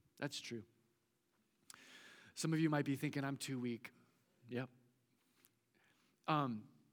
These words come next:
in every single room, there is the strongest person in the room. I don't know who the strongest person in this room is right now. Who? Zach Ratliff.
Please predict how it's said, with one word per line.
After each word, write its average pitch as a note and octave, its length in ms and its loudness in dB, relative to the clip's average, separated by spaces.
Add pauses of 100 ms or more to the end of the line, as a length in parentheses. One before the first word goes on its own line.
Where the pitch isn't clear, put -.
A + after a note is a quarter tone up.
(600)
in C#3+ 140 -2
every E3+ 300 0
single F3 360 -2
room, A#2+ 460 -4
there C3 220 0
is B2+ 540 -2 (560)
the B2 200 -6
strongest C3+ 720 -4
person A#2 400 -4
in A2 80 -4
the G#2+ 80 -4
room. F#2+ 240 -10 (1300)
I - 60 -18
don't B2+ 140 -10
know A2+ 200 -6 (420)
who C3 200 -6
the A2+ 100 -10
strongest A#2+ 560 -6
person G#2+ 380 -8
in G2 100 -8
this G2+ 240 -10
room F#2+ 260 -12
is F#2 140 -16
right F2+ 220 -14
now. F#2+ 160 -18 (1800)
Who? D3+ 180 0 (1500)
Zach D3 380 6
Ratliff. C3 580 2